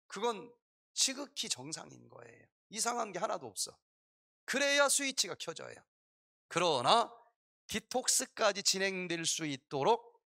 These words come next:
여러 가지 영양소들은 밥 먹을 때보다도 더 많이 들어있도록 하면서 오토파지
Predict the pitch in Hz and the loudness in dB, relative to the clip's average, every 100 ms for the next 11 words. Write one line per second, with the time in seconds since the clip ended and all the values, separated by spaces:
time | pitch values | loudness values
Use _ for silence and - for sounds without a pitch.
0 | - 147 - - - 262 269 269 262 262 | -8 -4 -2 -2 2 6 6 6 4 2
1 | 247 262 262 247 - _ - 143 185 196 | 0 -4 -4 -6 -10 _ -4 0 2 0
2 | 190 180 170 160 160 233 247 _ _ 220 | 0 -4 -4 -4 -2 -4 -6 _ _ 0
3 | 247 254 285 226 - 208 156 139 139 214 | 2 0 0 -4 -4 -6 -2 -2 0 -2
4 | 220 _ _ - 160 - - _ _ 123 | -4 _ _ -2 -2 -2 -14 _ _ 0
5 | 147 233 254 - 196 196 180 - _ 180 | 2 2 -2 -2 0 0 0 -6 _ 2
6 | 175 247 247 180 180 160 147 202 208 - | 4 4 2 -4 -2 0 4 4 2 -6
7 | _ _ 147 180 - 190 - 170 170 175 | _ _ -2 -2 0 -6 2 2 2 -2